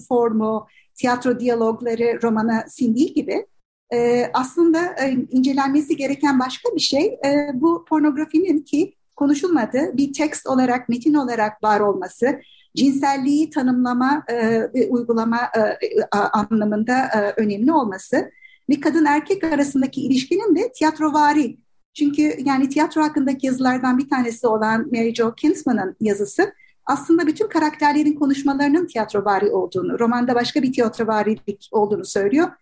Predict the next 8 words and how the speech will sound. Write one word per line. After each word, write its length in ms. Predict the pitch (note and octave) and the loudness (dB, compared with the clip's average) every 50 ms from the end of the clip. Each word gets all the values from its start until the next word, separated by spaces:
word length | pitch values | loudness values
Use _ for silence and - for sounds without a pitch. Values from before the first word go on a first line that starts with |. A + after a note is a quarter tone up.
| _ - - - - - _ _ | _ -20 -20 -20 -20 -20 _ _
Ki, 220 | - - D#4+ D#4+ G4 | -2 0 0 0 0
e, 260 | - - C4+ C4 C4 | -2 -4 -2 0 2
mesela, 600 | C4 C#4+ C#4+ C#4+ D4 C#4 C4 B3+ B3+ C4 C4 - A#3 A#3 | 2 2 2 0 0 2 2 2 2 2 0 0 0 0
e, 100 | B3 B3 | 0 0
Zeynep 340 | A#3 B3 B3 B3+ B3+ B3+ - | 0 0 0 0 0 0 0
Ergun 480 | - B3 A#3+ A#3 A#3 E4 D4 - - - | -2 -2 0 0 2 2 2 0 -2 -6
kendi 240 | - A#3+ A3+ A#3+ C#4 | -4 -2 -2 0 0
yazısında, 680 | D#4+ A#3+ A3 A3 G#3+ - - F#3+ F#3+ F#3+ A3+ D#4 | 0 -2 -2 -4 -8 -8 -6 -4 -2 -2 -2 -2